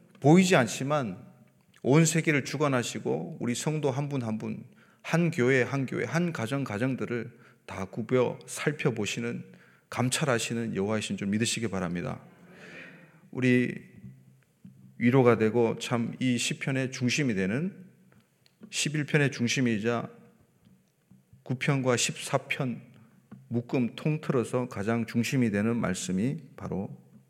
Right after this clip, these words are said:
나옵니다. 사 절 말씀 읽겠습니다. 시작. "여호와께서는 그의 성전에 계시고 여호와의 보좌는 하늘에 있으며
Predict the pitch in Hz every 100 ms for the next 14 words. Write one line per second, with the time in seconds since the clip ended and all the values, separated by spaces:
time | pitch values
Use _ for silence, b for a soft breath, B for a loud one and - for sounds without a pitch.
0 | _ - 87 85 85 78 80 - - -
1 | 113 110 117 120 165 - - - - -
2 | _ _ _ _ _ _ _ _ _ _
3 | _ _ _ - 95 90 - 98 90 95
4 | - - 85 85 - 104 90 117 156 -
5 | B B B B B 113 131 147 143 139
6 | - 139 139 - 131 135 143 160 - 160
7 | 160 160 147 151 120 - 98 92 90 -
8 | - 131 151 156 151 160 156 127 127 127
9 | 156 147 - 180 165 127 101 - -